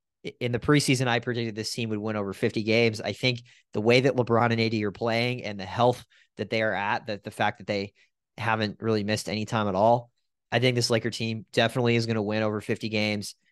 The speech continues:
They're gonna be in the top four, I would say, of the Western Conference. And I think it's really gonna be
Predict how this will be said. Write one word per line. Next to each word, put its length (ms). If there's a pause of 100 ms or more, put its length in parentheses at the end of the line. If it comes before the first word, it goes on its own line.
(100)
They're 80
gonna 200
be 120
in 60
the 60
top 280
four, 580
I 120
would 120
say, 280
of 80
the 60
Western 300
Conference. 500
And 200 (1040)
I 60
think 180
it's 140
really 180
gonna 160
be 340